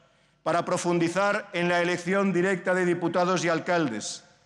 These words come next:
de manera que sea la voluntad directa de los ciudadanos la que sirva en mayor medida para conformar quienes deben asumir las responsabilidades de gobierno.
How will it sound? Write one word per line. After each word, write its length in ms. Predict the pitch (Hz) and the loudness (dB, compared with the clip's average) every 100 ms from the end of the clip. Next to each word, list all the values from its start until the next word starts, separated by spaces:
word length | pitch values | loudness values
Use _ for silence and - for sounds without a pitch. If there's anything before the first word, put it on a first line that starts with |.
| _ _ | _ _
de 120 | 143 | -6
manera 360 | 156 170 202 196 | -2 0 0 0
que 100 | 185 | -2
sea 240 | - 196 | -2 0
la 80 | 190 | 2
voluntad 460 | 185 185 180 185 190 | 2 2 2 2 0
directa 420 | 180 185 180 180 | 2 0 0 0
de 100 | 180 | 2
los 140 | 175 | 0
ciudadanos 680 | 170 160 165 180 190 196 - - - _ _ | -2 -2 0 2 2 0 -4 -16 -20 _ _
la 140 | 156 151 | -4 -2
que 100 | 160 | 0
sirva 360 | 202 202 196 | 0 0 0
en 60 | 190 | 2
mayor 300 | 180 190 185 | 2 0 0
medida 440 | 175 185 185 180 | 2 2 2 2
para 220 | 175 160 | 0 -2
conformar 1040 | 165 156 160 156 165 175 175 - - - - | 0 -4 -2 -2 0 0 -2 -6 -18 -20 -10
quienes 300 | 175 190 180 | -2 0 0
deben 260 | 185 180 175 | 0 0 2
asumir 440 | 170 165 180 185 | 0 0 0 0
las 160 | 175 170 | 0 0
responsabilidades 960 | 175 170 170 165 165 165 165 170 160 | 0 -2 -4 0 0 0 2 2 0
de 80 | 151 | 0
gobierno. 440 | 151 147 147 120 | 0 2 0 -2